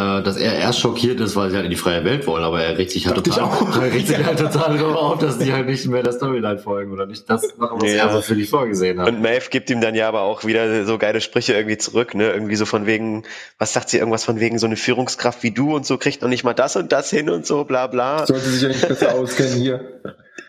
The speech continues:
Speaker 3: Ja, genau, und dass er wahrscheinlich dann sozusagen, äh, irgendwie sich selbst irgendwie in der Männer-, in der Männerrolle geschrieben hat und dann sozusagen die Männerrolle so angepasst hat,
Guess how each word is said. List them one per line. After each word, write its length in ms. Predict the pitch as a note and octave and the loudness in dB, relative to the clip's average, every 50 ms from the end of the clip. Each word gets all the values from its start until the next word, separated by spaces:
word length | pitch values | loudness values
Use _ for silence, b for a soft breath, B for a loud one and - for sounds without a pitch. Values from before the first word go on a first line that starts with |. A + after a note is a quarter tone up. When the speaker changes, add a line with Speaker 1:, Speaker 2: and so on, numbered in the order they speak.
| B B _ - | B B _ 2
Speaker 3:
Ja, 280 | C#3+ C3 C3+ C#3+ C#3+ C#3+ | 4 4 4 4 2 0
genau, 320 | D3 C#3+ C3+ C3+ C3+ C#3 | 0 0 0 0 0 0
und 100 | C#3+ C3+ | 0 0
dass 140 | C3+ C3 - | -2 0 2
er 180 | - C3 C#3+ | 2 2 2
wahrscheinlich 380 | C3+ C3+ - C#3 C3 C3 C#3 - | 2 0 0 0 0 0 0 0
dann 160 | C3+ C3 B2 | 0 0 0
sozusagen, 640 | C3+ C3+ - C3+ B2 C3 B2+ B2 B2+ B2+ B2+ B2 A#2+ | -2 -2 -2 0 2 2 4 2 2 0 -2 -2 0
äh, 420 | - B2 B2 B2 B2 A#2+ A#2+ A2 | 2 2 2 2 2 2 0 -2
irgendwie 720 | E2+ C2+ A2 - - D#2+ F2+ B2 B2 A#2 A#2+ B2+ B2+ B2+ | -2 -6 -8 -6 -2 0 0 0 0 0 -2 0 0 2
sich 500 | B2 A#2+ B2 A2+ A#2 A#2+ B2 B2 - - | 2 0 -2 -2 -2 -2 -2 -2 -2 2
selbst 340 | - A#2+ B2 B2+ - - - | 2 2 2 2 0 -4 0
irgendwie 280 | - A#2 A#2 A2+ A#2+ A2 | 0 0 0 0 0 0
in 60 | A2+ | 2
der 80 | A#2+ A#2 | 2 2
Männer-, 320 | A2+ A#2 A#2+ B2+ A#2+ - | 2 2 2 2 0 0
in 80 | F#2+ A2+ | 0 0
der 100 | A2+ A2 | 2 2
Männerrolle 480 | A2 A#2+ B2+ C3 B2+ A2 A#2+ B2 B2 A#2 | 2 2 2 2 2 2 0 0 0 -2
geschrieben 460 | A2 - - - B2+ A2+ B2+ A#2+ A#2+ | -2 -6 -4 -4 -4 -4 -2 0 0
hat 180 | C3 - - | 0 -2 -2
und 220 | - A#2+ A#2 - A#2 | -4 -4 0 0 0
dann 120 | A2+ A2+ | 0 2
sozusagen 520 | A2 A#2 B2 A#2+ A#2+ - A#2+ A2 A2+ A#2 A#2 | 0 0 0 0 -2 -2 0 0 0 2 2
die 80 | A2 | 0
Männerrolle 360 | A2+ A#2+ A#2+ A#2+ A2+ A#2 A#2 | 0 2 2 2 0 0 0
so 140 | A2 A#2 A2 | 0 0 0
angepasst 460 | G2 A#2 A#2+ - - - B2 - - | 2 0 -2 0 0 0 0 2 0
hat, 240 | B2+ A#2 A2+ - B | 0 0 0 -4 B